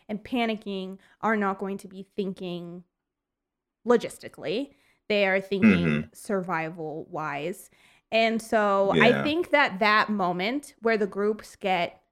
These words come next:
Speaker 1: separated is, like, the real switch in this movie where you start to see kind of that more classic feeling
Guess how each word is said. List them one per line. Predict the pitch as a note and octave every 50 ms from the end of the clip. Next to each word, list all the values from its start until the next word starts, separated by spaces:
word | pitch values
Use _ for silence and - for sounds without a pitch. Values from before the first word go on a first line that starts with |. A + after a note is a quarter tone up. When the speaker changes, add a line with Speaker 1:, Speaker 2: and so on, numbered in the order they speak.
| _ _ _
Speaker 1:
separated | - - G3+ F#3 F3+ F3+ D#3+ D3+ C3+ - - E3 G#3 G3+ _ _ _ _ _ _ _ _ _ _ -
is, | - A3 A3
like, | A3 G3+ G3 -
the | G#3 G3+ G3
real | G#3 G#3+ A3+ B3 C#4 D#4+ E4 D#4+ D#4+ D#4 D#4 D4+ D4+ D#4 D4
switch | - - - - G#3 G3+ - - - - - - - _ _ _ _ _ _ _ -
in | G#3+ G#3+ G#3+ G#3 G#3 G#3 G#3 G#3 G3+
this | F#3 G3 F#3+ F#3+ F#3+ -
movie | G3+ G3+ F#3 F#3 F3 F3 D#3+ D#3+ D3+ E3 - - _ _ _ _
where | - F#3 G3+ G3 F#3+ F#3 F#3 F#3
you | F#3+ F#3 F#3+ G3 G3+ G#3
start | G3+ - - - G#3+ G3 F3+ - -
to | - G#3
see | - - - G#3 G3+ G3 F#3+ F#3+ F#3 - -
kind | - - G#3 G3
of | F#3 F3
that | F#3+ - F#3
more | G3 G3 F#3+ F#3+ F3+ F3+ F3+
classic | - - - B3 A#3+ G#3+ A3+ A3+ - - C4+ C4 C4+ C4+ - - _ _ _ _ _ _
feeling | - - C4 B3+ B3+ B3+ B3+ B3+ C4 C4+ C#4 C#4+ C#4